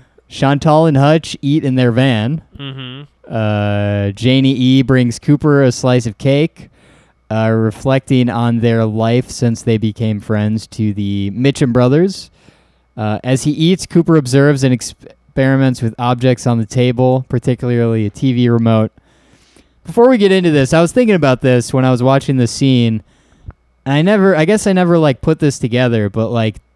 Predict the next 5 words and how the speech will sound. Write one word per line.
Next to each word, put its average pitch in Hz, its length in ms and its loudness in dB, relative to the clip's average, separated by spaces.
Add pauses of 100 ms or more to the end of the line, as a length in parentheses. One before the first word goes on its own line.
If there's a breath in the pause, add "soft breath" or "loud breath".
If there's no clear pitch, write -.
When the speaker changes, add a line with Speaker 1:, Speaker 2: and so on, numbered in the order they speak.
(140)
Speaker 1:
Dale 175 260 4
Cooper 113 640 0 (760)
always 190 360 4
eating 151 200 -2
pie 113 540 -4